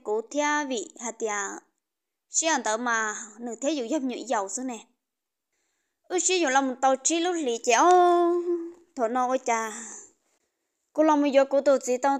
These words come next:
tán tụt tao chè. Giờ thật thơ rau của cháu không chậu nữa.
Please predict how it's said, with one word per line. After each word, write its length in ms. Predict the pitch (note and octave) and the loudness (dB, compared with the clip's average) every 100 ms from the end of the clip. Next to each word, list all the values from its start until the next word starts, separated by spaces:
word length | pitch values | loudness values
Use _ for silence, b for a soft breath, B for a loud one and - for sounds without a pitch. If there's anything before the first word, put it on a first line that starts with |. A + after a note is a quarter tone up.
| C4+ | 2
tán 220 | A3+ B3 | 2 2
tụt 160 | D#4 D4 | 0 0
tao 120 | A#3 | 0
chè. 600 | A#3+ B3+ A#3 A3+ A3+ A3 | 2 0 0 -2 -4 -2
Giờ 120 | A#3 E4 | 0 0
thật 140 | D4+ D4 | -2 0
thơ 800 | F4 F#4+ F#4 F#4 F4+ F4+ F#4 F4 | 2 4 2 0 -2 -2 -2 0
rau 300 | F#4 C4 B3 | 0 2 0
của 140 | - - | -4 -4
cháu 120 | C#4+ | -4
không 260 | C#4+ D4+ D4 | -2 -4 0
chậu 220 | A#3+ G3+ | -2 -2
nữa. 160 | B3+ | -6